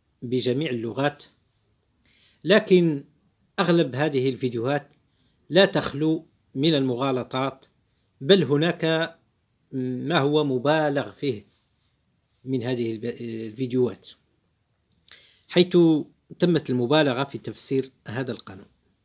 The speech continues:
فطبعًا لا يمكن لشخص عادي أن يشرح حكم قضائي بهذه السرعة إلا إذا كان ذلك من اختصاص.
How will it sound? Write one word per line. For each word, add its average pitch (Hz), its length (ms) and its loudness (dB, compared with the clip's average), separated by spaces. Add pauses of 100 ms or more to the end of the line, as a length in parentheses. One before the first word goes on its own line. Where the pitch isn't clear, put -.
(840)
فطبعًا 160 760 0 (1120)
لا 185 140 8
يمكن 185 380 6
لشخص 135 440 0
عادي 131 480 -2 (340)
أن 117 100 -6
يشرح 135 480 -6
حكم 123 420 -8 (120)
قضائي 135 420 -2
بهذه 123 340 -4
السرعة 151 520 -4 (320)
إلا 180 140 2
إذا 156 240 2
كان 151 500 -2 (500)
ذلك 135 380 -2
من 131 300 -6
اختصاص. - 680 -10